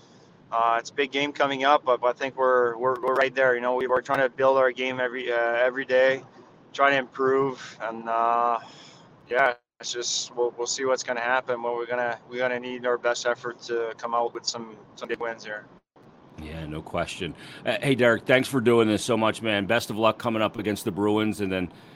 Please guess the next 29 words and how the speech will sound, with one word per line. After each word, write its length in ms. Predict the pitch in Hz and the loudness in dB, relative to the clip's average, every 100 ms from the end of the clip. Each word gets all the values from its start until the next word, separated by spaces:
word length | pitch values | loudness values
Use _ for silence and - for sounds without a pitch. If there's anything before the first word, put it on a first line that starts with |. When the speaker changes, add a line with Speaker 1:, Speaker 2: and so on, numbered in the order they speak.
| - | -14
Speaker 2:
you 60 | 98 | -6
know, 100 | 95 | -6
Florida 340 | - 107 110 | 0 2 4
on 160 | 104 101 | 2 0
Saturday, 460 | 107 104 104 107 101 | 0 0 0 0 -2
and 80 | 95 | -2
then 140 | 98 | -4
on 80 | 95 | -6
your 80 | 78 | -6
first 260 | 117 104 | -6 -4
road 200 | 98 101 | -2 -2
trip 200 | - 104 | -4 -8
of 60 | 87 | -6
the 80 | 95 | -6
year, 320 | 92 95 95 | -2 0 0
uh, 160 | 87 85 | 0 -2
going 280 | 101 92 | -4 -2
out 120 | 92 90 | -4 -4
to 60 | |
Western 300 | 92 90 101 | -6 -6 -8
Canada, 440 | 82 95 95 92 95 | -6 -4 -4 -4 -4
and 180 | 92 85 | -6 -8
then 120 | 80 | -10
you'll 100 | 78 | -10
see 240 | - 90 85 | -10 -8 -8
McDavid 400 | 82 95 92 92 | -6 -4 -4 -4
and 100 | 80 | -6
Draisaitl, 600 | 82 85 - 98 104 | -6 -6 -6 -6 -6
and, 120 | 92 | -6